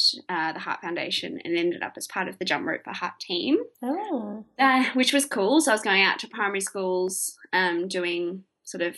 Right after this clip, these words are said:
Speaker 1: the launches for the Jump Rope for Heart program, which was good. And then I ended up with a job at the Heart Foundation. So that was, I really can't remember my undergraduate degree really that much 'cause it just feels like a long time ago now. Um, but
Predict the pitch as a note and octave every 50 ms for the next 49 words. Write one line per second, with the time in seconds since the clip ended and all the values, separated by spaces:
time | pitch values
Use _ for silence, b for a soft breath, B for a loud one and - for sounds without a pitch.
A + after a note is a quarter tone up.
0 | - - _ F3+ F3+ F3 F3 E3+ E3+ - - - - G3 F#3 F#3+ - - - F3
1 | F3 F3+ F#3 F3 D3+ - F#3 G3 G3 G3+ F#3 - F3+ E3+ F3 - - - G3 F#3
2 | F#3 F#3 F#3 F3+ F3+ F#3 F3+ F3+ F#3 G3 G3 F#3+ - _ _ B B B B B
3 | B B B _ _ _ A3 A3 A#3+ A3 - A#3+ G#3+ G#3+ G#3+ G#3 G#3 G3 G3 G3
4 | G#3+ A#3 G3+ - - G3+ - F#3+ - - E3 F3 F3+ E3+ - - - - F#3 -
5 | - - - F#3 F3+ F#3 E3+ E3+ - - - A#3+ C4+ D#4+ E4+ D#4 - D#4+ D#4 D#4
6 | D#4 - F4+ F4+ - - - B B B - - A#3 A#3+ A#3+ B3+ C4+ D4 E4 D#4
7 | - - D#4 D4+ C#4+ - B3+ A#3 G#3 G3 G3 G3 G3+ G3+ - - F#3 F#3 F#3 F#3
8 | G3 - F#3 F#3 F#3+ F#3+ G#3+ G3 F#3+ - - _ - G3+ - - F#3 B2+ F#2 -
9 | - F#3 G#3 G3 _ _ _ _ - G3 F#3+ F#3+ F#3+ G3 F#3+ E3+ - - F3+ F#3+
10 | F3+ - F#4 G4 - - - - - - - A3 F#3 F#3 F#3 - - - B B
11 | B B B B B B G#3+ F3 F#3+ F#3+ - G3 F#3+ F#3 F#3 F#3+ F3+ G3 - F#3+
12 | D#3+ F3 F#3+ - - - F#3 F#3 F#3+ F#3+ F#3 F3+ F3 F3+ F3+ E3+ E3 D3 E3+ A3
13 | C#4+ F#4 G4 G4 B B B B B B B B B B G#3+ G#3+ G3 G3 F#3+ F#3+
14 | F#3+ F#3+ _ - A3+ - B3 -